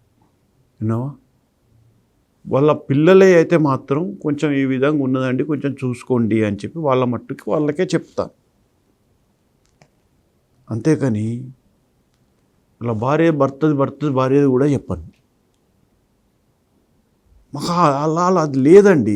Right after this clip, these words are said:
ఎందుకంటే వాళ్ళ మధ్యలో మనకు గొట్లాట పెట్టించే అంత అది ఉండకూడదు. జ్యోతిష్యాన్ని ఎప్పుడైనా కూడా బహిర్గతం చేయకూడదు. అది బహిర్గతం చేసి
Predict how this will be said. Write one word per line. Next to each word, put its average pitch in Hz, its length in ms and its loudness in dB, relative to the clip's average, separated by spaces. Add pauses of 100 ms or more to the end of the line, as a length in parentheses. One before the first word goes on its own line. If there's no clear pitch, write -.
ఎందుకంటే 160 400 0 (840)
వాళ్ళ 170 180 4 (100)
మధ్యలో 185 400 6
మనకు 175 320 -4 (140)
గొట్లాట 160 340 0 (100)
పెట్టించే 156 460 -6
అంత 151 160 -4 (580)
అది 120 160 -4
ఉండకూడదు. 151 500 0 (1000)
జ్యోతిష్యాన్ని 170 680 0
ఎప్పుడైనా 156 420 0 (100)
కూడా 139 160 -2 (100)
బహిర్గతం 147 500 0
చేయకూడదు. 113 480 -4 (680)
అది 107 80 -8 (100)
బహిర్గతం 135 580 4 (140)
చేసి 143 440 0